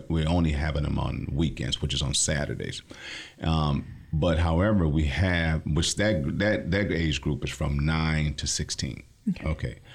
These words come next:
Speaker 1: But the high schools, on the ones that have work experience, they can only be in high school because of the works in Monday through Friday. They only can,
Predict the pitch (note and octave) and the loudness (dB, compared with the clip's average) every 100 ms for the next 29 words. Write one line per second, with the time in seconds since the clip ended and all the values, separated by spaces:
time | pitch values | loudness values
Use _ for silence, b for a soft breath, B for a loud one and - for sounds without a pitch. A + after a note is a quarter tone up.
0 | B - C2+ G2 E2+ - - C#2 D2+ G2+ | B -2 2 4 2 -2 -4 0 2 2
1 | A#2 - - D2 D2 D2 E2 B1+ D#2+ F2 | 2 2 0 2 2 2 2 4 4 4
2 | F2+ E2 E2 D#2 E2+ D#2+ D2+ G2 - - | 2 2 2 2 2 2 4 2 0 -2
3 | D#2+ - D2+ D#2+ F2 E2 E2+ E2+ E2+ D#2 | -4 0 0 0 0 0 2 4 4 2
4 | D2 D2 C#2 D2+ D#2+ - D2 C2+ E2 D2 | 2 0 -2 -2 -2 -2 -4 -4 -4 -4
5 | E2 D2 D2 D2 D2+ - D2+ D#2 D2+ C#2 | -2 0 0 0 0 0 2 2 2 0
6 | D2+ - C#2+ C#2+ C2 F2 E2+ D#2 - D#2+ | -4 -2 -2 0 0 2 4 2 2 -2
7 | C#2+ | -2